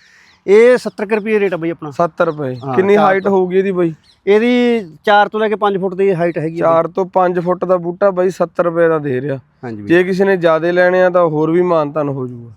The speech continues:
Speaker 2: ਲਓ ਬਾਈ, ਹੋਰ ਦਿਖਾ ਦਿੰਦੇ ਆ ਤੁਹਾਨੂੰ, ਆ ਜਾਓ ਅੱਗੇ ਵੀ।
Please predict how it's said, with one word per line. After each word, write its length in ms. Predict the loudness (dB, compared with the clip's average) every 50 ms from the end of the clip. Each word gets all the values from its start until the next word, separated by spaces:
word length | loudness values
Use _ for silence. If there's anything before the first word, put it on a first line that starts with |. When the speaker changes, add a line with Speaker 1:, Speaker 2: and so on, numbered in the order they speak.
| _ _ _ _ _ _ _ _ _ _ -8
Speaker 2:
ਲਓ 220 | -6 -4 -4 -4 -2
ਬਾਈ, 200 | -2 -2 0 2
ਹੋਰ 200 | 2 2 0 0
ਦਿਖਾ 320 | 0 -2 0 2 0 0
ਦਿੰਦੇ 180 | 0 -2 -4 -6
ਆ 40 | -6
ਤੁਹਾਨੂੰ, 280 | -6 -8 -6 -6 -6
ਆ 80 | -6 -6
ਜਾਓ 140 | -6 -8 -10
ਅੱਗੇ 220 | -10 -8 -8 -8
ਵੀ। 160 | -8 -8 -14